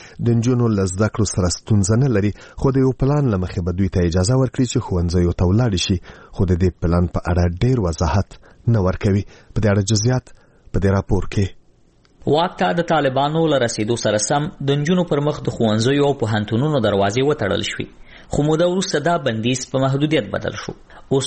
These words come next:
Speaker 2: نجونې تر شپږم ټولګي په ټول وطن او تر دولسم ټولګي په ډېر کم شمېر ولایتونو کې ښوونځیو ته د تګ اجازه لري. خو د طالبانو لخوا د دې محدودیت د پای ته رسولو د تکراري ژمنو سره سره، نن پنځه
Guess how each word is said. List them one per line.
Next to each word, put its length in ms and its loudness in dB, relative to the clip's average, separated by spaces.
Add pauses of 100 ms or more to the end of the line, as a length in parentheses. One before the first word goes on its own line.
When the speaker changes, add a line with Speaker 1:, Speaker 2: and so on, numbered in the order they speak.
Speaker 2:
نجونې 540 2
تر 160 0
شپږم 360 0
ټولګي 300 0
په 100 -2
ټول 160 4
وطن 300 0 (340)
او 80 2
تر 280 0
دولسم 400 2
ټولګي 340 -2
په 120 0
ډېر 120 0 (100)
کم 200 0
شمېر 240 0
ولایتونو 400 -2
کې 160 -6
ښوونځیو 480 0
ته 100 0
د 100 -2
تګ 200 0
اجازه 320 0
لري. 160 -4 (240)
خو 140 -2
د 100 -2
طالبانو 420 0
لخوا 180 0
د 140 -2
دې 160 2
محدودیت 420 -2
د 120 0
پای 120 0
ته 120 2
رسولو 440 0
د 80 2 (120)
تکراري 440 0
ژمنو 300 0
سره 220 0
سره، 140 -2 (360)
نن 220 0
پنځه 240 -2